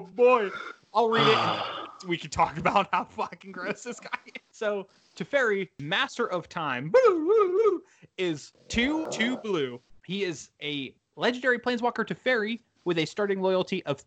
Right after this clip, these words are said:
Speaker 1: three. He has a plus one that says, "Draw a card, then discard a card." He has a minus three that says, "Target creature you don't control phases out."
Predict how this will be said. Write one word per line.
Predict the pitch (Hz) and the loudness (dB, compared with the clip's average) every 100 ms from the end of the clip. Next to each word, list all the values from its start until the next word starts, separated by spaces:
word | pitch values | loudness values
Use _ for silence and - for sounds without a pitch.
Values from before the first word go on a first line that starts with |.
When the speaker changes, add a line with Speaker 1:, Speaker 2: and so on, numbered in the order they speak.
| - | 0
Speaker 1:
three. | 196 294 339 _ _ _ | 2 2 -2 _ _ _
He | 190 | 0
has | 170 | 2
a | 160 | 0
plus | - 214 226 233 | -2 0 2 2
one | 214 214 | 0 0
that | 165 | -2
says, | - 165 147 - - - | 0 0 0 -4 -18 -4
"Draw | 160 180 208 | 2 2 2
a | |
card, | - 208 208 196 - _ 143 | 4 4 4 2 -4 _ 0
then | 151 220 | 2 4
discard | 208 196 139 127 | 2 0 -2 -2
a | |
card." | 123 123 123 131 _ _ _ | -2 -2 -2 -4 _ _ _
He | 151 | 0
has | 170 160 | 2 4
a | |
minus | 143 143 165 185 - | 4 4 2 -2 -6
three | 196 180 151 175 _ - | -2 0 0 -2 _ -4
that | 143 | -2
says, | 156 135 135 - _ _ - | 2 0 0 -10 _ _ 2
"Target | 185 208 208 | 4 4 2
creature | 202 190 190 196 202 208 _ - | 0 0 0 0 -4 -12 _ -2
you | 175 202 | 2 4
don't | 226 269 247 | 4 2 0
control | 165 - 131 127 139 _ _ _ | -4 2 2 2 -2 _ _ _
phases | - 156 165 151 139 - | -2 4 4 2 -4 -2
out." | 135 92 - | 0 0 -8